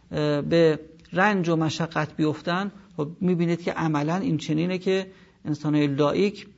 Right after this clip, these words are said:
و اونهایی که معتقد به خدا و قیامت و فردا نیستند انتخاب می‌کنند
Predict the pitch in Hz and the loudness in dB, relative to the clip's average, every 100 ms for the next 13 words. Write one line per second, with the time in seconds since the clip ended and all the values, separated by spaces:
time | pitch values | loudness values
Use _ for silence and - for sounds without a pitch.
0 | - _ - 147 151 151 156 156 139 143 | -20 _ -4 0 0 0 -2 -4 -4 -2
1 | 156 180 160 151 160 151 160 151 143 151 | 0 2 0 0 0 2 2 2 -2 -2
2 | 151 147 147 151 - 151 143 143 143 143 | 0 0 -2 -6 -4 -2 -2 0 0 -2
3 | - 170 185 208 - - - - 165 160 | -4 -4 -2 -4 -10 -20 -20 -10 -2 -2
4 | 156 147 - 165 202 208 214 214 208 196 | 0 -4 2 4 4 2 -4 -2 -2 -2
5 | 202 196 - - | -4 -8 -14 -20